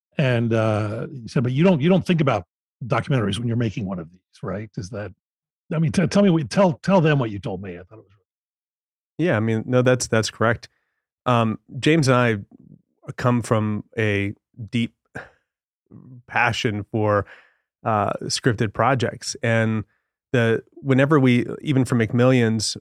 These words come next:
Speaker 2: when we were making that and, and definitely here for The Big Con, we always talked about scripted projects, um, movies that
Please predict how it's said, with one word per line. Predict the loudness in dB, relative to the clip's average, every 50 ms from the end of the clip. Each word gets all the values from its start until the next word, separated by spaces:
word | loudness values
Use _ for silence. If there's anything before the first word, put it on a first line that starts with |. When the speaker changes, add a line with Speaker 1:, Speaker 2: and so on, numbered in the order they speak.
| _ -8
Speaker 2:
when | -4 -2 -2 0
we | 0 0
were | 2 2 2
making | 2 0 0 0 -2 -2 -2 -2 -4 -6 -6
that | -4 -2 0 2 0 0 -2 -4 -8
and, | -8 -6 -4 -6 -6 -8 -10 _ -14 -8
and | -4 -4 -4 -4 -6 -4 0
definitely | 0 0 0 2 0 0 0
here | 0 0 0 0
for | -2 -4
The | -4
Big | -2 -4 -6 -4
Con, | -2 -2 0 2 2 2 2 2 0 -4 _ _ _ _ _ _ _ _ _ _ _ _ _ _ _ _ _ _ _ _ 2
we | 4 4
always | 4 6 4 2 2 2
talked | 0 0 0 0 0
about | 0 0 0 0 -2 -4 _ _ _ _ _ _ _ _ _ _ _ _ _ _ _ _ _ _ _ _ _ _ _ _ -10
scripted | -10 -4 2 2 2 2 2 -2 -2
projects, | 0 0 2 2 2 2 0 -4 -4 -4 -6 -6 -6 -6 -8 -12 _ _ -2
um, | 0 2 2 2 2 2 0 -2 -4 -6 -10 -12 -14 _
movies | -2 2 4 4 6 6 6 4 4 2
that | 2 0 0